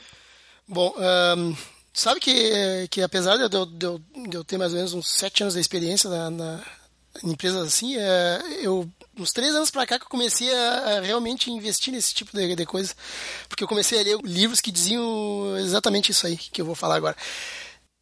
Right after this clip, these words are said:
A real é que quando tu tá dentro de uma empresa, normalmente tu entrega o que eles pedem, entendeu? Só que, é, o que acontece? Se tu quiser crescer, tu tem que entregar mais. Tu tem que demonstrar um pouco mais, usando o chavão, é proatividade.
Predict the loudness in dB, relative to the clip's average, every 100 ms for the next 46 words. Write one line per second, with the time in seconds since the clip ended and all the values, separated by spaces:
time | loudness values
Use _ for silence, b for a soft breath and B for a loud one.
0 | _ _ 2 2 2 4 2 0 -4 0
1 | 0 0 0 0 2 2 2 0 0 0
2 | 0 -2 -6 _ _ -2 0 0 -2 -2
3 | 2 2 2 2 2 0 0 -2 -2 -2
4 | -2 0 2 2 2 0 -2 -4 -4 0
5 | 0 2 4 4 2 -10 -16 -12 -12 -14
6 | B B B 2 2 2 4 4 0 _
7 | -2 0 0 -2 -2 0 2 0 0 2
8 | 2 2 -2 0 2 0 -2 0 2 2
9 | -2 -2 0 0 0 -2 -2 -4 B B
10 | B B -8 0 0 2 2 2 2 2
11 | 2 0 -2 -4 0 2 4 2 0 0
12 | 0 0 2 4 2 2 0 0 0 0
13 | 2 2 0 4 4 2